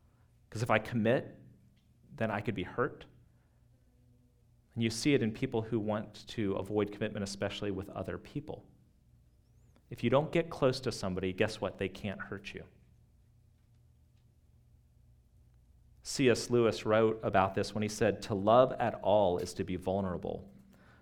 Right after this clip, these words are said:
Love anything and your heart will be wrung and possibly broken.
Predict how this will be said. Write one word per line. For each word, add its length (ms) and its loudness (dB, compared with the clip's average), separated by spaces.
Love 400 6
anything 460 -2
and 100 -2
your 80 -2
heart 320 0
will 80 -6
be 100 -2
wrung 460 0
and 240 -6
possibly 500 -4
broken. 480 -8